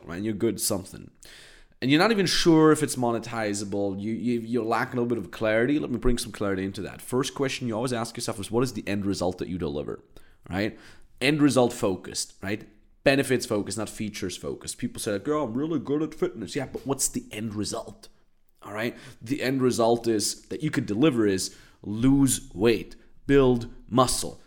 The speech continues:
Or maybe you're in the B two B niche somewhere, like you say, like, "Oh, well, I'm really good at website building." Well, the website is a tool. What's the end result? Well, I can get people more valuable clients or clients with higher levels of buy-in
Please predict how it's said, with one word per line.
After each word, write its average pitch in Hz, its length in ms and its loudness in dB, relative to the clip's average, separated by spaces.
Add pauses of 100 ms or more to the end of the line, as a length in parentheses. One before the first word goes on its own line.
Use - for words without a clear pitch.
Or 98 120 -10
maybe 107 280 -2
you're 110 100 0
in 107 60 -6
the 107 80 -6
B 117 160 -6
two 117 120 -10
B 139 280 -2
niche 113 280 -2
somewhere, 80 360 -8
like 80 200 -12
you 98 60 -10
say, 95 180 -8
like, 87 140 -6
"Oh, 131 120 -2
well, 110 180 0
I'm 104 120 -4
really 127 220 -2
good 120 140 -2
at 120 80 -2
website 127 520 -2
building." 92 240 -4
Well, 113 220 -4
the 107 80 -8
website - 720 -8
is 113 180 -4
a - 60 -10
tool. 143 600 -8
What's - 220 -4
the - 180 -12
end 85 160 -8
result? 113 540 2
Well, 151 300 0 (400)
I - 100 -4
can 127 180 -2
get 123 220 0
people 113 580 -2 (480)
more 120 580 6
valuable 127 1000 0
clients 131 500 -2
or 98 200 -2
clients 120 320 -2
with 101 140 -4
higher 101 540 -2
levels 104 360 -2
of 104 120 -10
buy-in 120 560 -2